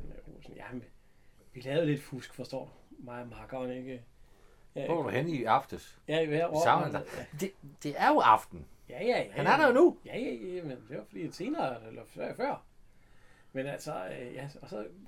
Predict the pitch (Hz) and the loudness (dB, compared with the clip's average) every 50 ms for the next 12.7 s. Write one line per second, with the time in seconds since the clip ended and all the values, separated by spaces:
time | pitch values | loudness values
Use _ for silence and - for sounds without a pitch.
0 | - - - - 147 131 131 127 123 120 120 120 120 - - - 139 143 - - | -20 -20 -16 -10 -8 -6 -4 -4 -4 -6 -6 -10 -14 -12 -6 -4 -2 -2 -2 -4
1 | - 127 185 - - 156 143 135 131 131 131 127 - 160 151 135 131 123 117 110 | -6 -8 -8 -6 -4 -4 -2 -2 0 -2 -2 -2 -2 0 0 2 2 2 0 -4
2 | - - 156 180 170 127 127 123 127 - - - - - - - - _ _ - | -4 -4 -2 -2 -2 -4 -4 -6 -10 -12 -14 -18 -20 -20 -20 -20 -20 _ _ -20
3 | - - - 131 156 185 156 - 156 151 151 - 135 - - - _ - - - | -20 -14 -8 -4 -4 -4 -4 -4 -6 -6 -4 -4 -4 -6 -6 -10 _ -20 -20 -20
4 | - - - - - 123 123 - 190 202 185 151 147 151 151 147 135 127 127 127 | -20 -20 -20 -16 -12 -10 -4 2 4 4 6 6 4 4 2 2 2 0 0 0
5 | - 156 170 170 - 156 143 - - 143 123 117 127 120 - - - - _ - | 0 2 2 2 2 0 -4 -4 -4 -6 -6 -6 -8 -12 -16 -18 -20 -20 _ -16
6 | - 90 82 - - _ _ - - - - _ _ - 214 226 226 220 - - | -14 -14 -14 -16 -20 _ _ -20 -20 -20 -20 _ _ -6 -4 -4 -4 -4 -6 -8
7 | - - 175 170 156 190 226 220 - - 175 185 233 226 220 208 165 147 - 170 | -10 -6 -2 0 0 0 -2 -4 0 2 4 4 4 4 2 2 0 -2 -2 -4
8 | 147 143 - _ - - - - - _ - _ _ - - - - - _ _ | -4 -4 -6 _ -20 -20 -20 -20 -20 _ -20 _ _ -20 -20 -20 -20 -20 _ _
9 | - _ - - - - - - - - - 90 92 90 98 95 - - - 160 | -20 _ -20 -20 -20 -20 -20 -20 -20 -12 -8 -4 -4 -4 -4 -4 -6 -4 0 2
10 | 175 165 - - - _ _ - - - _ - - - 147 165 180 175 139 127 | 2 2 2 -2 -10 _ _ -20 -20 -20 _ -20 -16 -8 -4 -2 -2 -2 0 0
11 | 123 120 117 104 95 92 - - - 123 117 92 - - 104 101 - - 76 73 | 2 2 2 2 0 -4 -6 -6 -6 -6 -6 -6 -4 -4 -6 -6 -6 -12 -16 -16
12 | - 82 73 - - 90 87 90 - - 76 - - 135 | -16 -16 -14 -10 -6 -6 -6 -6 -8 -12 -18 -12 -4 -2